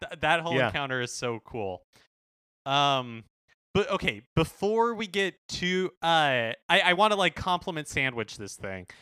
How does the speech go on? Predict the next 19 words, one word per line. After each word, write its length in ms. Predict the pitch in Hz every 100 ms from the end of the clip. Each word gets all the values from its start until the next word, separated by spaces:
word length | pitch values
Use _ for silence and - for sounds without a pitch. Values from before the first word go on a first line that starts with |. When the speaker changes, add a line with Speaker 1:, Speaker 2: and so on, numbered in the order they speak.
| _
Speaker 1:
And 160 | 147 151
so, 240 | 170 156 156 -
uh, 60 | 156
Speaker 2:
Yeah. 120 | 143
Speaker 1:
here 340 | 139 170 185 202
in 80 |
the 80 | 196
m-, 160 | 185 175
you 140 | 160 147
know, 160 | 135
the 80 | 131
middle, 260 | 143 143 131
I 120 | 120
just 180 | 131 -
kinda 180 | 180 156
wanna, 160 | 143
like, 160 | 123 117
slide 920 | - - 143 143 156 170 175 170 160 -
in 440 | 165 160 151 143